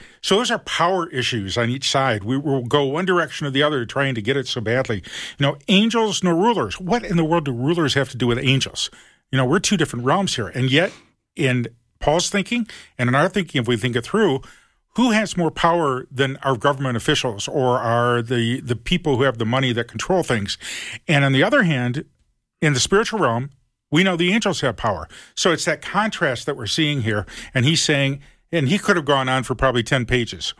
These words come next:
with contrast. The point is simple. Nothing is the key word. Nothing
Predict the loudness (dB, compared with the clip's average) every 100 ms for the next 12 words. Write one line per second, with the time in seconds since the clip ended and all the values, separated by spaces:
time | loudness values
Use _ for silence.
0 | _ -4 0 0 0 -4 -6 -10 -14 -20
1 | _ -6 0 2 2 0 -2 -4 -6 -12
2 | -20 _ 0 4 4 4 2 0 -2 -10
3 | _ _ _ _ -8 -8 -4 -2 0 -2
4 | -4 -6 -2 0 0 0 -2 -2